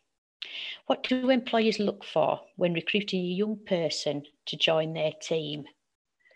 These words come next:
If something really springs to mind, if you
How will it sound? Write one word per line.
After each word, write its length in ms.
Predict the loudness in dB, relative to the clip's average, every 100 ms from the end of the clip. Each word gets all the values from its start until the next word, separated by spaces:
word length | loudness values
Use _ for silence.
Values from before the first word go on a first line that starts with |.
| _ -20 _ _ _ _ _ _ _
If 220 | 0 2
something 640 | 0 2 0 2 2 2 2
really 240 | 4 4
springs 400 | 2 0 0 0 0
to 120 | 2
mind, 340 | 2 2 0
if 160 | 0
you 60 | -4